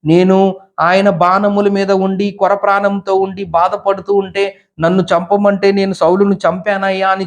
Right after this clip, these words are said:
చెప్పిన అతనికి బహుమానం ఇవ్వాల్సిన దావీదు చేస్తున్న పని ఏంటంటే, "యెహోవా అభిషేకించిన వాని మీద చెయ్యి వెత్తటానికి నీ మనస్సు ఎలా ప్రేరేపించబడినని"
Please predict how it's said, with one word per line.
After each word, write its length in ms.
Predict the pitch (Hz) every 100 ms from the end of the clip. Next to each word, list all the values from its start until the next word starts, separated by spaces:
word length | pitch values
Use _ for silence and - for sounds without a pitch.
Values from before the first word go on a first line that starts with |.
| -
చెప్పిన 280 | 180 - 220
అతనికి 520 | 208 185 185 180 147 _ _ 156
బహుమానం 560 | 180 220 277 269 247
ఇవ్వాల్సిన 540 | 208 185 180 160 160 147
దావీదు 600 | 135 143 151 147 135 139
చేస్తున్న 360 | 131 _ 131
పని 320 | 127 135 147 147
ఏంటంటే, 580 | 143 131 139 180 175 - _ -
"యెహోవా 540 | 147 160 170 170 170 170
అభిషేకించిన 1040 | 165 165 175 - 175 180 180 175 - 180
వాని 360 | 175 175 175 180
మీద 300 | 180 185 185 175 - - _ - 180
చెయ్యి 400 | 185 185 208 208
వెత్తటానికి 1040 | 208 208 214 208 202 202 185 196 147 - _ 156
నీ 320 | 175 196 202
మనస్సు 500 | 185 202 220 214 220
ఎలా 420 | 196 196 220 226
ప్రేరేపించబడినని" 1160 | 220 202 208 240 247 240 208 208 175 175 170